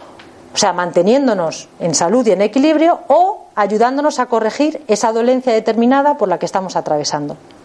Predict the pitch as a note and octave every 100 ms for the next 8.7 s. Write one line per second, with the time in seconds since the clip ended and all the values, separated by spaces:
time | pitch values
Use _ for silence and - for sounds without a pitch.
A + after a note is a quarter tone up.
0 | - - - - - - - - - -
1 | - B3 B3+ C#4 C#4+ C#4+ C#4 B3+ A#3 A3+
2 | G#3+ G#3 G#3 A3 C4 A#3+ - - A#3+ A3
3 | A3 A3+ C#4 A3+ G3+ G#3 G#3 G#3 G3+ B3
4 | C#4 D4 D#4+ E4 - - _ _ _ _
5 | _ - - - - G#3+ G#3 C#4+ C#4 C4
6 | A3+ G#3+ G3+ G#3 G3+ G3+ F#3+ G3 A3 B3
7 | A#3+ G3 F#3 A3 G#3+ C#4+ D4+ D#4 D#4 D#4
8 | G#3+ G#3 F#3 F3 A#3 D#4 D#4+